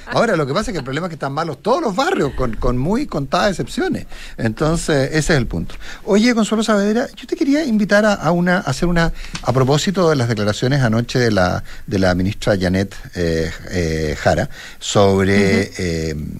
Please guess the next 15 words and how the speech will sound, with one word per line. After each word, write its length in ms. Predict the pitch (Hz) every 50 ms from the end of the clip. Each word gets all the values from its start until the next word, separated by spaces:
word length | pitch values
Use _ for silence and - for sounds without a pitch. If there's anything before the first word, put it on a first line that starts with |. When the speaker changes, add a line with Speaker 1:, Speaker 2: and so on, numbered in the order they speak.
| - -
Speaker 1:
el 120 | 90 87 -
tema 200 | - 98 98 98
pensiones, 540 | 98 95 90 - - - 82 78 82 - - - - - - - - -
eh, 240 | - - 110 117 131
te 120 | - 190
quería 180 | 185 208 240 277
invitar 280 | 294 302 277 - 254 262
a 40 | 254
hacer 140 | - - 262
una 80 | 269 254
reflexión 340 | 247 220 226 - - 240 247
un 80 | 254 220
poquito 360 | - 233 - - - - 190
más 140 | 185 180 -
grande. 480 | - 135 110 95 85 76 76 76 -